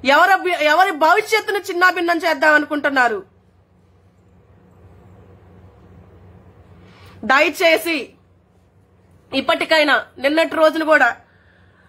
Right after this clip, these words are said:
వైఎస్ఆర్సీపీ కార్యకర్త, యాభై మూడు సంవత్సరాలున్న వ్యక్తి ఒక బిడ్డపై అత్యాచారం చేస్తే రాష్ట్ర నలుమూలలో ఎంతో, ఎంతో మంది బిడ్డల భవిష్యత్తు,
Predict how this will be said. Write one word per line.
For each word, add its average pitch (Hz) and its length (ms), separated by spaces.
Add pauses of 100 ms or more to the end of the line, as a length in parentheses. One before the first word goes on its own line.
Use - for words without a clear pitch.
(760)
వైఎస్ఆర్సీపీ 339 760
కార్యకర్త, 302 580 (100)
యాభై 269 300
మూడు 277 200
సంవత్సరాలున్న 269 680
వ్యక్తి 330 760 (2250)
ఒక 277 120
బిడ్డపై 320 460
అత్యాచారం 349 720
చేస్తే 302 580 (1300)
రాష్ట్ర 370 380
నలుమూలలో 349 800
ఎంతో, 330 560
ఎంతో 330 500
మంది 370 240
బిడ్డల 302 340
భవిష్యత్తు, 311 840